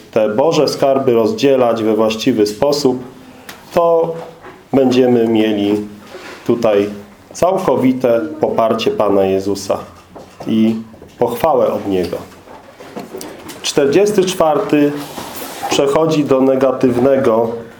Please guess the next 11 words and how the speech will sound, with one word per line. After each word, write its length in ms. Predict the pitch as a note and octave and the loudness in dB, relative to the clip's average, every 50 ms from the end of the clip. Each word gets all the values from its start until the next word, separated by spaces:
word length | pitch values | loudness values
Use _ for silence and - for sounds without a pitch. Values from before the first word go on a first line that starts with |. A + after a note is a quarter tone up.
| - - - - - - - - - - | -20 -20 -20 -20 -20 -20 -20 -10 -2 0
y, 500 | B2+ B2 B2+ B2+ B2 B2+ C3 C3+ C3+ C3 | 2 4 4 2 2 2 2 2 2 0
czterdziesty 500 | - - - - - D#3+ D#3+ D#3+ - D#3+ | 0 -2 0 2 4 2 2 2 0 -2
piąty 340 | D#3 - E3+ D#3 C#3 - C#3 | 2 2 2 2 2 2 0
przechodzi 480 | C3+ - C3+ B2+ - C#3+ C3+ A#2+ B2 | 0 0 -2 0 0 0 2 2 2
do 120 | A#2+ C3 B2+ | 2 2 2
negatywnego 800 | B2+ B2+ A#2+ A#2+ B2 A#2+ - - B2+ A#2 B2 C3 C3 B2+ A2+ A2 | 2 2 4 2 2 2 2 0 2 2 2 2 2 2 0 0
przykładu. 600 | G#2+ G#2+ - - - - C3 A2+ G#2+ G2+ G#2+ A2+ C3 - - - - - - - - - - - - - - - - - - | -2 -2 -4 -6 -2 0 2 2 2 2 2 0 0 0 0 -2 -2 -4 -4 -6 -6 -6 -6 -8 -8 -8 -8 -8 -10 -4 0
"Ale 320 | - D#3 D#3 D#3+ D3+ D3+ | 0 2 2 2 4 4
jeśli 380 | E3+ F#3 G3 G3+ G3 - D#3+ D3 | 4 4 4 2 0 -2 -2 0
ten 220 | D#3+ D#3 C#3+ C#3+ | 2 0 2 2
sługa 380 | C#3+ - F3 F3+ F3+ E3+ D#3 | 0 2 2 0 2 2 2